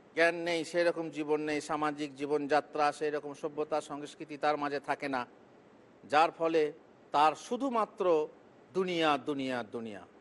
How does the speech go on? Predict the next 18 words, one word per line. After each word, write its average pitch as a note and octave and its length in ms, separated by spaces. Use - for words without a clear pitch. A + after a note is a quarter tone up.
মানুষ F#3+ 380
দেখেন F#3+ 320
উদ্ধশ্বাসে G#3+ 720
ছুটছে। - 440
আপনি E3+ 280
যান, G#3 400
এই D3 100
যে F#3+ 120
রোডগুলো, F3+ 560
গাড়ি F#3 240
ছুটছে, F#3 560
মানুষ F#3+ 220
ছুটছে, F#3 360
ঊর্ধ্বশ্বাসে G#3+ 680
ছুটছে। - 240
কিসের G#3 280
জন্য G#3+ 140
শুধু? A3+ 160